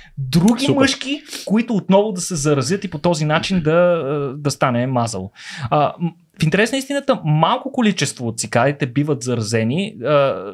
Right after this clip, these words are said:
Speaker 1: докато са в почвата, но после гъбичката се размножава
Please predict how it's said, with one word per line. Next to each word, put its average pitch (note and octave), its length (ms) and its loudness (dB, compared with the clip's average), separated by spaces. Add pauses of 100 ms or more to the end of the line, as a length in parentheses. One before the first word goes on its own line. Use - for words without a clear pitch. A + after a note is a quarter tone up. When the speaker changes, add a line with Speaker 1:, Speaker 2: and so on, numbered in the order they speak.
Speaker 1:
докато B2 440 -6
са A2+ 400 -2
в A#2 140 -6
почвата, A#2+ 600 -2 (360)
но D3 120 2
после G3+ 260 2
гъбичката G#3+ 520 -2
се G#3 180 0
размножава D#3+ 840 2